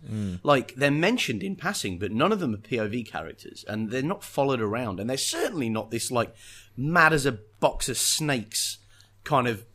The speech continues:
Speaker 2: you know, these sisters egging each other on to increasingly horrifying acts of violence, you know.
Speaker 1: Mm.
Speaker 2: Um, so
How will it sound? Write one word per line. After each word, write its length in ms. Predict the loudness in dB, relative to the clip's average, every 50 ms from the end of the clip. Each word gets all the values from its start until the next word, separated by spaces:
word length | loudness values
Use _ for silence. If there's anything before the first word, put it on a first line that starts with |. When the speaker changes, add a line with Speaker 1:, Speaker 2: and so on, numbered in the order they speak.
| _ -4
Speaker 2:
you 140 | 0 0
know, 100 | 2 0
these 240 | 0 0 -2 -2 0 0
sisters 300 | -2 -2 -2 -4 -4 -2 0
egging 240 | 2 2 2 2 0
each 220 | 0 -2 0 0
other 240 | 0 0 0 0 0
on 180 | 0 0 -2 -4
to 240 | -4 -4 -4 -4 -4 -4
increasingly 840 | -6 -8 -8 -4 -2 -2 -2 -2 -2 -4 -6 -6 -6 -8 -8 -10 -14
horrifying 680 | -8 0 2 4 4 4 2 0 -2 -2 -2 -2 -2 -2
acts 280 | -4 -4 -6 -10 -10
of 200 | -10 -10 -12 -14 -20 _
violence, 640 | 0 2 4 4 4 4 2 -2 -8 -14 -14 -10 -6
you 60 | -6
know. 140 | -6 -6 -8 -12 _ -20 -20 -20 -12 -6 -4
Speaker 1:
Mm. 220 | -2 0 2 6
Speaker 2:
Um, 320 | 6 6 6 4 0 -4 -8 -14 _ _ _ _ _ _ _ _ -8 -4
so 340 | 0 2 4 4 4 2 0